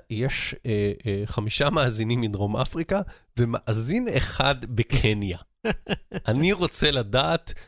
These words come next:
Speaker 1: מי אתה הקנייתי שמאזין לנו, בין אם אתה, אה, ספאמר, בין אם אתה בן אדם אמיתי,
Speaker 2: כן.
Speaker 1: בין אם נקלעת בטעות דרך הפייסבוק, אה, אה, אה,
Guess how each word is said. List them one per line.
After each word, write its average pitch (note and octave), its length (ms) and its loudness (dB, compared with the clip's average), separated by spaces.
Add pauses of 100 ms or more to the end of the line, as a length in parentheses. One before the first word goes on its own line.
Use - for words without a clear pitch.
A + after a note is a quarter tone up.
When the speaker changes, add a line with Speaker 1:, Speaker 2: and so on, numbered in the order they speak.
(160)
Speaker 1:
מי F#3+ 300 4
אתה E3+ 240 2
הקנייתי B2 680 0
שמאזין A2+ 680 2
לנו, G2 300 0 (340)
בין C#3 200 4
אם C3 200 -2
אתה, F#2+ 260 0 (180)
אה, F#2+ 180 2
ספאמר, E3 680 2 (640)
בין A2 200 4
אם A2+ 120 2
אתה G#2 300 2
בן G2 200 0
אדם A2+ 260 0 (100)
אמיתי, D#3+ 520 0 (280)
Speaker 2:
כן. D#3+ 340 0
Speaker 1:
בין A#2 200 4
אם B2 160 2
נקלעת C#3 540 4
בטעות A#2+ 360 0
דרך A#2+ 200 0
הפייסבוק, B2+ 720 0
אה, A#2+ 60 4
אה, G#2+ 340 2 (400)
אה, G2+ 180 2